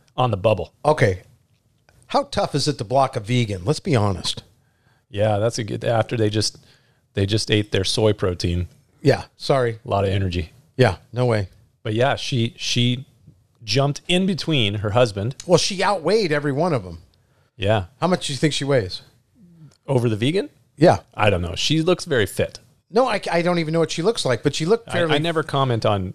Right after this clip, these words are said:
Speaker 2: No, no,
Speaker 1: female
Speaker 2: she, she's
Speaker 1: people's
Speaker 2: not
Speaker 1: look.
Speaker 2: a large person. I'm
Speaker 1: No,
Speaker 2: just
Speaker 1: she's
Speaker 2: saying,
Speaker 1: very small,
Speaker 2: no,
Speaker 1: yeah.
Speaker 2: she's a very small person, but she's still
Speaker 1: But it is kinda funny.
Speaker 2: She
Speaker 1: I
Speaker 2: took him
Speaker 1: mean,
Speaker 2: down.
Speaker 1: I, this is no knock on Joe Biden, but he did kinda, like, get,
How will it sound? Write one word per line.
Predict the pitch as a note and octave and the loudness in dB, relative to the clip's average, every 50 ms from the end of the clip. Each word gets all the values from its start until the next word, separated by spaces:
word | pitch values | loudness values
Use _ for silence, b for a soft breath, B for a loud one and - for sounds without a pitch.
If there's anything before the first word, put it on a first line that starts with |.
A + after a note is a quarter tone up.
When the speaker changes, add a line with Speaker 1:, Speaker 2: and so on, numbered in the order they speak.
| _ - | _ -6
Speaker 2:
No, | D#3 G3+ | -4 -2
no, | A3 F#3+ D#3 | 0 0 0
Speaker 1:
female | D3+ C3 A#2+ A#2 A#2 A2 G#2 | 0 0 0 2 2 0 0
Speaker 2:
she, | - - - - | 0 -2 0 0
she's | A#2 E3 | 0 0
Speaker 1:
people's | - - E3+ | 0 -2 0
Speaker 2:
not | E3+ F3+ G3 G#3+ G#3+ | 0 0 2 2 0
Speaker 1:
look. | F#3+ D#3+ | 0 -2
Speaker 2:
a | |
large | C#3 C3 C3 C3+ C#3+ D3+ D#3 D#3+ D#3 C#3 A#2+ - - | -2 -2 -2 0 0 2 2 0 0 -2 -6 -8 -2
person. | - D3+ E3 D#3+ - - C#3 B2 | 0 0 0 0 0 -2 -2 0
I'm | A#2+ B2 | 2 2
Speaker 1:
No, | A#2+ G#2+ | 4 2
Speaker 2:
just | A#2+ G#2+ | 2 2
Speaker 1:
she's | A2 A2 | 0 0
Speaker 2:
saying, | D3 C#3 | 0 2
Speaker 1:
very | G#2+ G2+ F#2+ | 0 0 -2
small, | F#2 D#3+ G3 D#3 | -2 -2 -2 -2
Speaker 2:
no, | G#2 E2+ | -2 -4
Speaker 1:
yeah. | D#2+ D#2+ | -4 -4
Speaker 2:
she's | - D3+ C3 | -2 -2 -2
a | C3 | 0
very | C#3+ D3 D3 | -2 -2 -2
small | - - D#3 E3+ E3+ | -2 0 0 0 0
person, | - C#3+ C3 - C3 A#2 | 0 -2 -2 -2 -2 -4
but | A#2 A2 | -2 -2
she's | - - D#3+ D3+ | -2 0 0 0
still | - - F#3+ A3 | -2 0 0 2
Speaker 1:
But | C#3 D3 | 2 2
it | D#3+ D#3+ | 2 0
is | F#3+ G3 - | -2 -2 -2
kinda | - F3 D#3 C#3 A#2 | -2 -2 0 0 0
funny. | - - C3+ A#2+ | 0 0 0 2
Speaker 2:
She | A2 | 2
Speaker 1:
I | G#2+ | 2
Speaker 2:
took | G#2 - | 2 0
him | - C#3+ | 0 0
Speaker 1:
mean, | C3+ D3 | 0 0
Speaker 2:
down. | F3+ D3+ G2+ E2+ - - - _ - | -2 -2 -4 -8 -12 -18 -4 _ 2
Speaker 1:
I, | A#2 A#2 - - | 2 2 2 -2
this | D3+ C#3 D3 - - | -2 0 0 2 2
is | D#3 D3 | 0 0
no | D3 D3+ D3+ | 0 -2 -2
knock | C#3+ C3+ C3 C3+ C3+ - | 0 0 2 2 2 0
on | B2 A2 G#2+ | -2 -2 0
Joe | A#2 A2+ G#2+ | 0 0 2
Biden, | G#2 A2+ A#2 G#2+ F#2+ F#2 F2+ | 2 2 2 2 0 -2 -2
but | F#2+ F#2 | -2 -2
he | - B2 | -2 0
did | A#2+ D3+ D3 C#3 B2+ | 2 2 2 2 0
kinda, | - - A#2+ A2+ A2 | -2 -2 0 0 2
like, | G#2 G2 F#2 - | 0 0 0 0
get, | A#2+ G#2+ - | -2 -2 -2